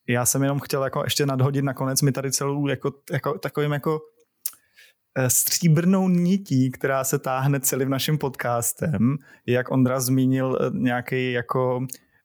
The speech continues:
eh, stěžování si na stav, eh, současného světa. A tak mě jako zajímalo, jestli jako se pomalu opravdu už jako nestáváme tím, co tady často zmiňujeme, že nesnášíme, a to těma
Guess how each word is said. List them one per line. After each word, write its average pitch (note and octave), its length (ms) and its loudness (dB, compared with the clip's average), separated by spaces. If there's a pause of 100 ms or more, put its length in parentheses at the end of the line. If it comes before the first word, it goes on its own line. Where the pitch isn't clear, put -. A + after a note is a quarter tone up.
eh, A#2 160 4
stěžování B2+ 680 2
si C#3 160 2
na B2+ 120 0
stav, - 340 -2 (140)
eh, B2 240 2
současného B2+ 640 0
světa. A#2 540 0 (840)
A A#2+ 300 0
tak B2 220 -4
mě C3 140 4
jako B2+ 200 -2
zajímalo, C3 360 -2
jestli C3+ 320 0
jako C3 180 -2
se C#3+ 140 0
pomalu C3+ 520 -2
opravdu C3+ 500 -2
už - 260 -2
jako C3 260 -2 (340)
nestáváme C3+ 840 2
tím, B2+ 460 0 (340)
co C3+ 520 2
tady B2+ 260 -2 (200)
často C3 280 -2
zmiňujeme, B2+ 400 4
že C#3+ 60 0
nesnášíme, C3 680 0
a C3+ 60 -2
to B2 140 -8
těma C3 440 -2